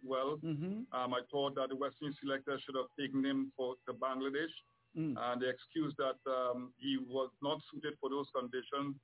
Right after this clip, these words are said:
Speaker 2: Mm.
Speaker 1: is not good, because we're looking to have a resurgence of West Indies cricket.
Speaker 2: Right.
Speaker 1: And, uh, those tours will help with his, his development. Um, I think that he went to to play the fifty overs,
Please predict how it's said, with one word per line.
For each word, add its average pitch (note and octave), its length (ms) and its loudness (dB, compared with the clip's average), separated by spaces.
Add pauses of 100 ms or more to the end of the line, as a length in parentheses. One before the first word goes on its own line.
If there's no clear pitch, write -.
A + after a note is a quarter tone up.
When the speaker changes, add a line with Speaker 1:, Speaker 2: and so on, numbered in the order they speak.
(160)
Speaker 2:
Mm. C3+ 280 0
Speaker 1:
is B2+ 160 0
not D3+ 260 0
good, C#3+ 160 0
because C#3 360 0
we're C3 120 0
looking C#3 400 0
to C#3 120 -2
have B2+ 180 2
a B2+ 40 -2
resurgence D3 680 0
of B2 100 -4
West C3+ 260 0
Indies B2+ 200 -6
cricket. D3 320 -2 (160)
Speaker 2:
Right. C#3 200 2 (100)
Speaker 1:
And, B2 220 0
uh, B2+ 160 2
those D#3 360 2
tours C#3+ 320 2
will B2+ 240 0
help C#3 260 0 (140)
with B2+ 180 -2 (140)
his, C3+ 120 -8 (520)
his C3 200 0
development. C3 640 0 (440)
Um, A#2+ 400 0
I C3 300 0
think D3 200 2
that C3+ 160 2
he C3+ 80 -4
went D#3 240 -2
to D3 220 0 (280)
to - 80 -14
play E3+ 160 2
the D#3+ 80 -2
fifty E3 320 -2
overs, F#3 320 2